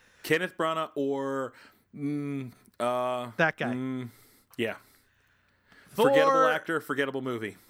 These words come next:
Speaker 2: Thor: Love and Thunder coming on November fifth, twenty twenty-one. I am already in love with this movie because of its logo.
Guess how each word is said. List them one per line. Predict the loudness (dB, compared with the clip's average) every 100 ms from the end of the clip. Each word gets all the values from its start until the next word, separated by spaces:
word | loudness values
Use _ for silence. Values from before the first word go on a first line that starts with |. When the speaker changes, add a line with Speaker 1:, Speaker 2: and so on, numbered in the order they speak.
| -4
Speaker 2:
Thor: | 0 2 2 2 0 -2 -4
Love | 0 2 2
and | -2 2
Thunder | 4 4 2 2 4 2 0 -4 -4
coming | -4 -2
on | -2
November | -2 -2 0 0
fifth, | -2 -4 -4
twenty | -6 -6 -6
twenty-one. | -4 -4 -2 -4 -4 -8 -14 _ _ _
I | -2 2
am |
already | 4 4 2 0
in | 0
love | 2 2
with | 0
this | -4 -2
movie | -2 0 0 -2
because | -4 -4 -4
of | -4
its | -8 -4
logo. | -2 0 -2 -2 -4